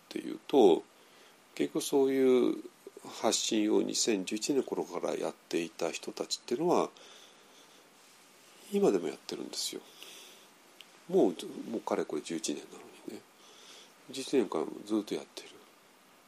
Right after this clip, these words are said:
早野先生なんて、<laughs> 今じゃ、もう感染症の、あの、コロナの統計、個人で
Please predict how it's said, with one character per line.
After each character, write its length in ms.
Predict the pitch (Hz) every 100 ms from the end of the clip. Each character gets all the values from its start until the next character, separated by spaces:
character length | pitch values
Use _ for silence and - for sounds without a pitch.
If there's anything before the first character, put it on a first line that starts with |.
| _ - - _ - _ _ _ _ _ _ _ _ _ _ _ -
早 200 | 160 139
野 100 | 90
先 160 | 87
生 140 | 82 -
な 80 |
ん 80 | 73
て、 200 | - 82 -
<laughs> 100 | -
今 160 | 175 160
じ 220 | 151 -
ゃ、 80 | 107 - - - - - - - - - 220 202 - -
も 520 | 95 90 80 62 -
う 40 | -
感 160 | - 120
染 160 | - 110
症 260 | - 101
の、 260 | 92 87 - - - _ - _ - - - - - -
あ 60 | 101
の、 480 | 87 80 73 73 - - - -
コ 140 | - 107
ロ 100 | 85
ナ 140 | 78
の 180 | 71 - - - - - -
統 140 | 90 -
計、 280 | - 76 - - - - -
個 120 | - 131
人 160 | 90
で 180 | 76 -